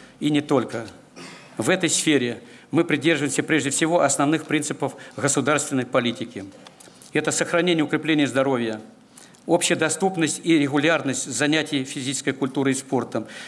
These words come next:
развитие инфраструктуры, улучшение материально-технической базы, учет традиций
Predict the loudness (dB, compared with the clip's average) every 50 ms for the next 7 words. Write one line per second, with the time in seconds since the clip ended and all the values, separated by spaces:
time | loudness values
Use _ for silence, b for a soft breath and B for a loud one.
0 | B B 0 0 0 0 0 0 0 0 0 -2 2 2 0 0 2 -2 -2 -2
1 | -4 -6 -4 0 0 0 0 0 -2 -6 -8 B B B B B B 0 2 2
2 | 2 2 2 4 4 4 4 2 2 2 2 2 2 2 0 -2 -2 -4 -2 0
3 | 0 0 0 -2 -4 -2 -4 -2 0 2 2 2 2 0 -2 -6 B B B B
4 | B B -2 -2 0 2 4 2 2 2 2 0 0 0 2 0 -2 -2 0 -2
5 | -2 -2 -2